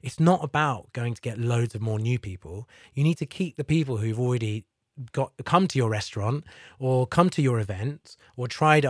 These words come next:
our service. You need to keep them loving you so that they'll actually support your business by sticking around, but amplify you as well and become your advocates. And for us, that word of mouth and community hype has been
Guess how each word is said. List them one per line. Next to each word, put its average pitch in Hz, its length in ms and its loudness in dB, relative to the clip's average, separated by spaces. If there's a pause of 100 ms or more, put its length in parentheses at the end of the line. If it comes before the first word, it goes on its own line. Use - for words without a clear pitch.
our 127 320 4
service. 127 720 0
You 143 80 -4
need 180 140 2
to - 80 -16
keep 185 240 -6
them 147 180 0
loving 156 300 2
you 78 160 -16 (360)
so - 180 -2
that 143 120 2
they'll 131 220 2
actually 123 580 -4
support - 540 2
your 123 80 -2
business 110 260 -4
by 120 140 -4
sticking 131 400 -2
around, 120 520 0 (300)
but - 180 -2 (160)
amplify 160 520 0
you 107 220 -2
as 104 120 -2
well 139 260 -2
and 101 80 -10
become 127 300 -2
your 127 160 2
advocates. 131 480 -4
And 120 100 -2
for 147 160 2
us, 147 180 4
that 143 200 -2
word 147 300 4
of 117 80 0
mouth 117 340 0
and 110 100 -6
community 117 460 -2
hype 117 360 -2
has 117 100 -2
been 113 280 0